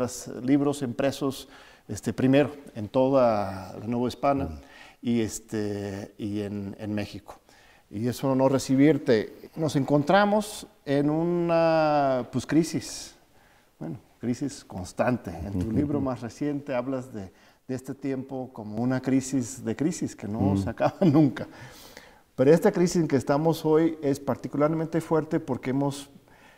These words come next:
Speaker 1: eh, este, perdido un poco la brújula, pues, ideológica.
Speaker 2: Ujú.
Speaker 1: Eh, este, no solamente por la caída del muro de Berlín hace tantos años, sino también por la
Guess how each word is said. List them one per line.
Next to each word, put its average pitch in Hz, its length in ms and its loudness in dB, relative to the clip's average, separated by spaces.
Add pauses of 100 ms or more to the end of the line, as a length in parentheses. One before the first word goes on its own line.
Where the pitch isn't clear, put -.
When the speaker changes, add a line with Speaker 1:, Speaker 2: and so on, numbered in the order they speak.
(140)
Speaker 1:
eh, 107 280 -4
este, 107 280 -4
perdido 139 400 4
un 156 80 2
poco 156 220 0
la 151 100 4
brújula, 131 840 0 (580)
pues, 104 160 -12
ideológica. 151 600 -2 (120)
Speaker 2:
Ujú. 101 320 2 (680)
Speaker 1:
Eh, - 320 -12
este, 95 680 -10
no 123 140 2
solamente 131 540 2
por 113 180 -6
la 104 140 -6
caída 120 500 2
del 90 420 -6
muro 135 200 2
de 131 80 0
Berlín 120 400 2
hace 123 180 -2
tantos 139 360 0
años, 156 380 0 (360)
sino 120 260 -2
también 120 380 0
por 120 260 -2
la 95 480 -2